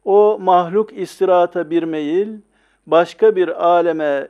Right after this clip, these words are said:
göçmeye bir şevk ihsan ediliyor o mahluka. Ve vazife-i hayattan ters edildikleri zaman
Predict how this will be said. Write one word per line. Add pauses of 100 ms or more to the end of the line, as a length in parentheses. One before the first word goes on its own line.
göçmeye
bir
şevk
ihsan
ediliyor (100)
o
mahluka. (520)
Ve
vazife-i
hayattan
ters
edildikleri
zaman